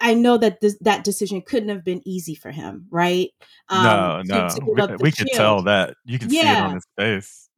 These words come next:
Speaker 1: Yeah, but then to have, like, these people, like, questioning you, like, "Well, why did you give up the shield?" and whatever. And it's like, "I'm a grown-ass man. Like, I don't owe you any
Speaker 2: Yeah.
Speaker 1: explanations," you know?
Speaker 2: And,
Speaker 1: And
Speaker 2: and like you said earlier, I mean, they all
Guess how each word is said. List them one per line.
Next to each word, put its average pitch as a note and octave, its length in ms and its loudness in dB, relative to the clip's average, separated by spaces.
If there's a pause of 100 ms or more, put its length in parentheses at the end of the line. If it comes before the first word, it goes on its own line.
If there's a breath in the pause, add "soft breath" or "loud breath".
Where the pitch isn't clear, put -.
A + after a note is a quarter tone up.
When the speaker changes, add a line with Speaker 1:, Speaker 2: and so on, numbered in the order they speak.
Speaker 1:
Yeah, B3+ 280 2
but G#3 160 0
then B3+ 180 2
to C4+ 160 0
have, A#3+ 260 -2
like, A3+ 200 0
these A3+ 180 -8
people, A#3+ 320 -2
like, G3 240 2
questioning A#3 720 0
you, G3 240 4
like, E3+ 220 2
"Well, D#3 160 -2
why G3 180 0
did F#3+ 180 -2
you G3 60 -6
give F3+ 200 -4
up - 120 -4
the F#3 80 -4
shield?" G3+ 500 0
and F3 320 -6
whatever. G3 340 -2
And F#3 100 -8
it's G3 120 -14
like, A3+ 240 -2
"I'm G4 140 0
a A4+ 80 -6
grown-ass F#4+ 560 2
man. G4+ 240 -2
Like, C4 140 2
I C#4 100 2
don't G#4+ 160 -2
owe D4+ 60 0
you C#4+ 180 0
any A#3 220 -2
Speaker 2:
Yeah. G#3+ 80 -4
Speaker 1:
explanations," A#3 760 -2
you C4+ 120 0
know? C4 320 0
Speaker 2:
And, B2+ 100 2
Speaker 1:
And G#3+ 200 -2
Speaker 2:
and A#2+ 100 2
like C3 220 2
you C#3+ 100 0
said C#3+ 240 0
earlier, A2 680 2
I A2+ 80 0
mean, A2+ 220 -2
they A2+ 160 0
all B2 460 2